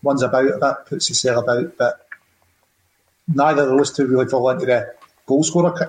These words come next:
category, which is probably worrying when you're a forward, if you don't fall into the goal scorer category. <laughs> You know, it's, I think that's, it's like, "Ah,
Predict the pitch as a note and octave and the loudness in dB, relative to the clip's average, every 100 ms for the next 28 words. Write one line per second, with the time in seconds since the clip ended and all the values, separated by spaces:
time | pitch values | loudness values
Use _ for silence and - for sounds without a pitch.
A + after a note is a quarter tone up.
0 | - D#3 C#3+ D#3 C3+ - _ _ _ _ | -4 -2 0 0 -4 -6 _ _ _ _
1 | - - C#3+ B2 - - - E3+ D3 B2+ | -6 -4 0 0 -2 -4 -4 0 2 2
2 | C3+ C#3 C3 B2 A#2+ - C#3+ D3+ - - | 2 2 2 2 0 2 0 0 -4 -16
3 | _ _ _ _ - C3+ C3+ - D3 C#3 | _ _ _ _ -6 -2 0 -2 0 0
4 | C3+ B2 C3+ D#3+ - E3+ D#3+ E3 E3 D#3 | 0 0 2 2 2 0 2 -2 -2 -4
5 | C3+ - C4+ - - A#2 G#2 G2 - - | -8 -4 -2 -2 0 2 2 0 -4 -2
6 | D3+ A2+ A#2+ - D3 D3 C3+ - - - | 2 4 4 2 2 2 2 0 -2 -2
7 | - - - - - - E3 D#3 D3+ - | -4 -4 -6 -6 -10 -2 2 2 2 -6
8 | - - - - - - - - E3 B2+ | -10 -20 -20 -6 -4 -4 -2 0 0 0
9 | - - - C#3 - D#3 G3 B3+ A3 - | -2 -6 -2 -2 0 2 2 4 2 -2